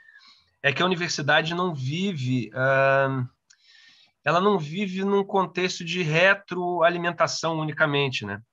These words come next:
Ela, ela, ela fornece insumos pra, pra, pra indústria, eu vou chamar de indústria, tá? É,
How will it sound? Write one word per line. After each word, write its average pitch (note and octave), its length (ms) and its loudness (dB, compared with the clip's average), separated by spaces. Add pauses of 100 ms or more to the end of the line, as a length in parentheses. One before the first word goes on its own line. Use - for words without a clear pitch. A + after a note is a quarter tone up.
(260)
Ela, B2 240 4
ela, C#3+ 480 2
ela C#3 400 2 (560)
fornece F3 800 0
insumos D#3+ 880 0 (120)
pra, C3 360 4
pra, C3 300 2
pra C#3 160 -2
indústria, D3+ 640 -2
eu G3+ 80 -18
vou G#3+ 80 -6
chamar A3+ 240 4
de F#3 100 -4
indústria, C#3+ 460 -6
tá? D3+ 260 0 (920)
É, B2 840 2